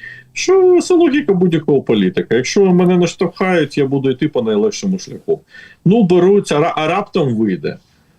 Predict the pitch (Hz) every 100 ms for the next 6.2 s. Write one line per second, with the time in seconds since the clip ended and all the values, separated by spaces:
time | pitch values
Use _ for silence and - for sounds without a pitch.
0 | _ _ - 196 196 190 180 165 185 226
1 | 175 107 92 123 151 117 120 165 165 127
2 | 123 147 131 - 110 104 101 101 98 90
3 | 78 78 - 95 - 349 339 339 330 285
4 | 302 269 247 180 147 151 156 143 117 -
5 | 107 104 98 92 - 98 - 131 156 143
6 | 127 113